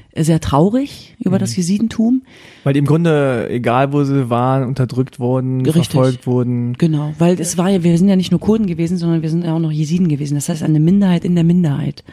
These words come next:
Speaker 1: Als der I S das jetzt auch zweitausendvierzehn gemacht hat, für die sind wir tatsächlich Ungläubige, wir die Jesiden. Und
Speaker 2: Da muss man sagen, das sind ja Tausende, ich weiß nicht, wie genau die Zahl jetzt ist, aber es sind Tausende Menschen einfach, äh,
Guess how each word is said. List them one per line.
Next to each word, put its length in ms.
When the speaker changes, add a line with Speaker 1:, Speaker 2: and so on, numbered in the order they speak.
Speaker 1:
Als 180
der 140
I 100
S 160
das 140
jetzt 220
auch 120
zweitausendvierzehn 800
gemacht 280
hat, 200
für 140
die 160
sind 160
wir 80
tatsächlich 420
Ungläubige, 760
wir 120
die 120
Jesiden. 500
Und 380
Speaker 2:
Da 60
muss 120
man 100
sagen, 180
das 100
sind 100
ja 380
Tausende, 560
ich 80
weiß 180
nicht, 300
wie 140
genau 260
die 100
Zahl 260
jetzt 120
ist, 140
aber 200
es 80
sind 140
Tausende 320
Menschen 320
einfach, 500
äh, 400